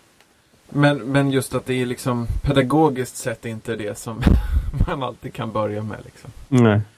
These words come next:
Speaker 1: Och blir det
Speaker 2: Och jag
Speaker 1: också då att få prata, och det är det, det, det är där det blir problem. Alltså, blir det så att för att få prata om det man specifikt gör saker, det är
Speaker 2: Mm.
Speaker 1: där man får problem,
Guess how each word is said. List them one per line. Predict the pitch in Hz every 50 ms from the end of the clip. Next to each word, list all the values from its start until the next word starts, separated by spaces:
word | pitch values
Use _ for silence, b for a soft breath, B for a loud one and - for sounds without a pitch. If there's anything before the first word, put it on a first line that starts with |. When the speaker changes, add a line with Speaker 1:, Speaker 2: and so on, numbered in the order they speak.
| b b b b b b b b b b _ _ _ _ _ _ _ _
Speaker 1:
Och | - 120 - - - 131
blir | 123 135 143 143 139 127
det | 123 117 113
Speaker 2:
Och | 139
jag | 151 139 135
Speaker 1:
också | 120 - - - - 117 104
då | 110 110
att | 110 113
få | - - -
prata, | - - - 151 139 123 - -
och | - 139
det | 139 143
är | 143
det, | 147 170 165
det, | 151 139
det | 127 120 123 120 123 127 131
är |
där | 120 139 151
det | 147 135
blir | 120 117
problem. | - - 123 120 151 135 82 71 - -
Alltså, | - 131 - 120
blir | 107 113 131 139 139 135
det | 135 131
så | - - 117
att | 110 -
för | - - 127 117
att | 110 104
få | - - 117
prata | - - - 160 131 117 - - - 165
om | - - 131 120
det | 101 107 104 98 98
man | 104 104 104 104
specifikt | - - 107 104 - 131 131 - - - - -
gör | - - -
saker, | - - - - - - 113 110 - _ B B B B B B
det | -
är | 139
Speaker 2:
Mm. | 120 117 117
Speaker 1:
där | 113 127 135 143
man | 135 135 127
får | - - 107 107 101
problem, | - - 104 104 117 131 - -